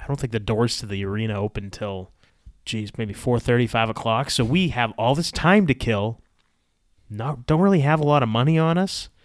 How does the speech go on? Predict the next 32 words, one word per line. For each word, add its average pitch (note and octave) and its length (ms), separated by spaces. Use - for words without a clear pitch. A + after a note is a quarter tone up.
We, C3+ 160
we B2+ 260
actually, B2+ 420
we, A#2+ 220
we A#2+ 200
had A#2 180
saved C3 260
up A#2 120
some B2+ 180
money. G#2+ 180
So - 140
we B2 100
had C#3 240
maybe B2+ 80
about B2+ 220
a - 20
hundred B2 180
dollars A#2+ 320
between A#2+ 300
the G#2 80
two C3 240
of D3 80
us, G3 320
and G#2+ 140
we C#3 80
thought C#3+ 240
that'd C3+ 180
be C3 80
enough A#2+ 260
for A2+ 140
a G#2+ 40
hotel, B2 600